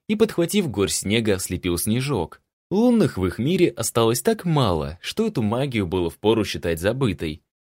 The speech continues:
Но раз дар Лилианы пробудился, придется это учесть. Ванесса утверждала, что ей пришлось чуть ли не силой запихивать иномерянку в арку.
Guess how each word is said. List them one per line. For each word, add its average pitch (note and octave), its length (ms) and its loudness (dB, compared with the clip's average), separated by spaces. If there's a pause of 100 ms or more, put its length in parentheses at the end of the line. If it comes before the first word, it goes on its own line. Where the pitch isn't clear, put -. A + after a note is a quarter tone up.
(140)
Но G#2+ 160 4
раз G2 220 4
дар F#2+ 200 4
Лилианы F#2+ 480 2
пробудился, D3 800 0 (220)
придется C3 500 2
это F#2+ 320 -2
учесть. A2 600 -2 (160)
Ванесса E3 460 4
утверждала, A#2 640 2
что - 180 -2
ей F#3 100 2
пришлось B2 460 2
чуть A2 200 0
ли A2 100 4
не G2+ 120 4
силой A#2+ 360 2
запихивать G2 540 -2
иномерянку F2+ 520 0
в C3 100 -2
арку. F2+ 440 -4